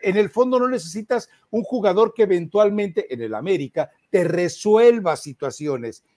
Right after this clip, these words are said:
Necesitas un líder, un jugador con fre-, eh, con, eh, con presencia, un hombre que te genere respeto y que en, en la historia los ha habido, te genere al frente.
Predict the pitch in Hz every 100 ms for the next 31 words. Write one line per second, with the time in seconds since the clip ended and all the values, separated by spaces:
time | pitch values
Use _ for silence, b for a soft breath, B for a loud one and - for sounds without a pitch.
0 | _ 143 139 135 180 190 - 175 160 196
1 | 151 - - - 151 208 190 147 170 170
2 | 180 - 147 - 123 151 135 - 151 135
3 | - 135 131 127 175 190 160 147 - b
4 | b 196 202 226 220 226 - 127 - 160
5 | - 170 160 175 202 214 175 151 147 -
6 | - 190 180 208 208 b b 175 143 147
7 | _ _ _ - 123 - 131 127 120 -
8 | 202 202 139 - - 170 165 180 - b
9 | _ 165 147 165 160 233 - 202 143 170
10 | 170 156 131